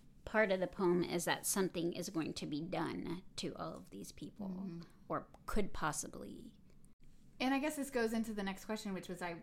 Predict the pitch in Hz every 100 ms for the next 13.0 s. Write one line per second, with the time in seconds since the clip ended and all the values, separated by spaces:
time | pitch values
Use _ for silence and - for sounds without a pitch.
0 | - - - 196 202 202 202 175 180 185
1 | 180 175 170 170 - 247 - 160 - 175
2 | 165 165 185 190 - - 185 202 233 226
3 | - 294 302 - - - 214 202 165 233
4 | 247 269 - - - - - - 220 214
5 | 214 220 196 196 202 180 185 170 170 165
6 | 160 - - 190 190 170 170 208 247 -
7 | 180 165 185 180 175 170 - 180 170 165
8 | 180 180 165 170 202 190 165 185 - -
9 | - - - 190 170 160 - 180 160 -
10 | - - - - - - - - 196 190
11 | - 196 180 - 170 160 160 196 226 185
12 | 165 160 160 180 - 180 185 165 - -